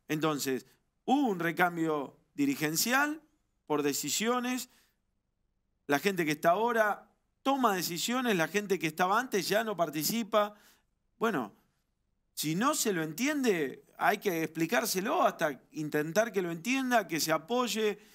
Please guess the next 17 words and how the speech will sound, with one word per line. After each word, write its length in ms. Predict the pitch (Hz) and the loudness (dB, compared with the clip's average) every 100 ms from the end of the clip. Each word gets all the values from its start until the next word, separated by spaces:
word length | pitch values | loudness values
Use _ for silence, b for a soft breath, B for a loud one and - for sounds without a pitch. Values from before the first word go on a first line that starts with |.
| B _ | B _
que 140 | 156 | 0
se 160 | 147 156 | 0 0
tenga 260 | 214 214 | -2 0
paciencia. 720 | 170 175 202 214 196 175 160 160 _ _ _ _ _ _ _ _ _ _ _ _ _ - | 2 2 2 -2 -2 0 -2 -4 _ _ _ _ _ _ _ _ _ _ _ _ _ -14
Y 60 | |
bueno, 180 | 127 120 - - | -12 -12 -14 -6
el 160 | 147 | -2
hincha 280 | 196 175 160 | -2 0 -2
no 120 | 156 | -2
tiene 200 | 156 165 | -4 -2
paciencia, 580 | 151 156 208 185 - 135 | -2 0 -2 -2 -4 -2
el 100 | 156 | -2
hincha 240 | 185 160 | -2 -4
es 60 | 156 | -4
pasional, 520 | 156 151 160 202 202 | -2 -4 -2 0 0
y 40 | 151 | -2
bueno, 320 | 226 175 120 | -4 -4 -6